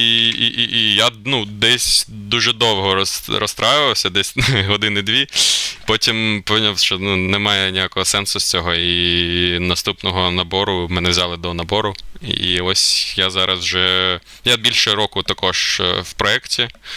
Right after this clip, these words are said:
Е, ми не-, нещодавно це дізналися, десятого лютого двадцять другого року я приєднався. І ось, е, зараз вже стільки часу працюю і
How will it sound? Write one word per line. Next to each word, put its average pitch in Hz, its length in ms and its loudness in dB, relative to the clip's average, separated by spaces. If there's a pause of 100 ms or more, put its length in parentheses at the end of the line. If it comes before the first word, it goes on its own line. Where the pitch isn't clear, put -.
(240)
Е, 98 360 2
ми 98 120 -2
не-, 95 100 -2
нещодавно 95 520 0
це - 140 -4
дізналися, 90 600 -2
десятого 95 520 0
лютого 90 540 -4
двадцять 92 340 -2
другого 92 240 0
року 92 240 0
я 90 40 -4
приєднався. 87 520 -2
І 92 60 2
ось, - 360 2
е, 98 380 2 (1200)
зараз 107 340 0
вже 98 120 -2
стільки 107 420 0
часу 98 880 2
працюю 95 760 0
і 85 40 -4